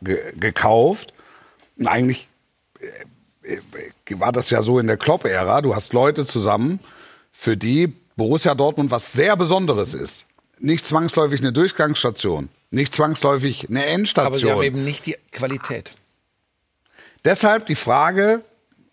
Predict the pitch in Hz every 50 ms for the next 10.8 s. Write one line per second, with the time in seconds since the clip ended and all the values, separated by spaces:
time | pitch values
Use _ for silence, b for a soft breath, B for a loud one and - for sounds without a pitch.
0 | _ _ _ _ _ - 127 135 147 165 175 180 170 - - 110 113 131 143 151
1 | 151 165 170 170 170 - 302 - _ _ _ _ _ _ _ - - 117 101 98
2 | 110 123 143 165 190 202 - - - 127 - - 127 113 107 101 - - 113 123
3 | 147 185 233 240 - - _ _ _ _ _ - _ - 123 113 101 95 92 143
4 | 165 - 208 202 165 156 143 151 151 - 165 165 165 180 170 - - - 104 101
5 | 92 82 - 107 113 127 147 165 180 180 180 - - - - 104 123 139 156 -
6 | - - 151 151 135 - 147 147 156 156 151 B B B B B B 104 104 95
7 | 104 107 110 127 120 117 110 - - - 113 117 131 139 - - - _ _ -
8 | _ - - - 113 110 101 101 95 82 67 - - - _ _ _ _ _ _
9 | _ _ _ _ _ _ - B B B B B B B B B B B _ _
10 | _ _ _ _ _ _ - - 123 143 170 185 147 156 160 -